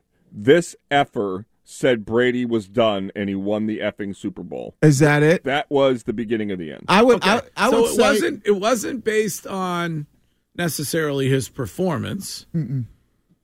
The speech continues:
Speaker 1: Well, of
Speaker 3: It
Speaker 1: course it was in the end because he couldn't handle, he mishandled. The nu-, number two reason is the mishandling of Mac Jones.
Speaker 3: Yeah. See, I think they got tired of dealing with Bill. Bill was running everything. And when it was working,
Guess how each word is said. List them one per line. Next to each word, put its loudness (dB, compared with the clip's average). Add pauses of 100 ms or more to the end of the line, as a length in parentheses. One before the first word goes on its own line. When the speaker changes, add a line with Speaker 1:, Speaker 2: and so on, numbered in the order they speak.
(220)
Speaker 1:
Well, 0
of 4
Speaker 3:
It 2
Speaker 1:
course 6
it -2
was 4
in -2
the 4
end 2
because -2
he -2
couldn't 0
handle, 0
he -2
mishandled. 2
The 2
nu-, 2
number 0
two 4
reason 4
is 2
the 0
mishandling 0
of 0
Mac -2
Jones. -6
Speaker 3:
Yeah. -2
See, 2
I 6
think 4
they 6
got 0
tired 2
of -2
dealing -2
with -4
Bill. 0 (580)
Bill 4
was 8
running 2
everything. -2 (680)
And 2
when 0 (560)
it 2
was 0
working, 2